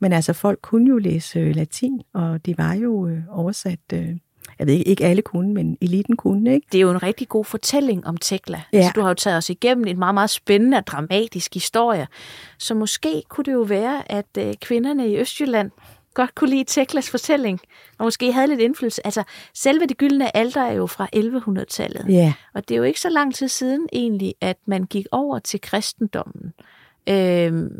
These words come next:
Speaker 2: man er stadigvæk i den, øh, i den tidlige middelalder og så videre. Så, så måske har man i virkeligheden bare været glad for at høre om nogle kvinder på det her tidspunkt.
Speaker 1: Ja,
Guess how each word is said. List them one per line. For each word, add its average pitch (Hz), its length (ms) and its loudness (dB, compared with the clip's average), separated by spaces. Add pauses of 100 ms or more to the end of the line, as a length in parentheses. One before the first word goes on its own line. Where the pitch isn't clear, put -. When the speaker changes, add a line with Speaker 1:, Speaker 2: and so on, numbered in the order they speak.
(320)
Speaker 2:
man 190 200 2
er 208 80 2
stadigvæk 240 460 2
i 247 60 -2
den, 190 380 -2 (420)
øh, 180 400 2 (240)
i 196 80 -2
den 190 220 -2 (340)
tidlige 254 520 4
middelalder 190 600 4
og - 160 -6
så 196 120 -2
videre. 202 320 0
Så, 190 200 0 (340)
så 254 160 2
måske 302 400 2
har 254 120 -2
man 233 160 2
i 220 60 2
virkeligheden 226 640 -2 (680)
bare 240 200 4
været 254 180 2
glad 240 220 2
for 233 320 2 (260)
at 208 80 4
høre 233 340 6
om 214 80 0
nogle 202 200 2
kvinder 214 360 2 (680)
på 202 80 -6
det 208 100 -2
her 233 100 -2
tidspunkt. - 560 -8
Speaker 1:
Ja, 160 220 4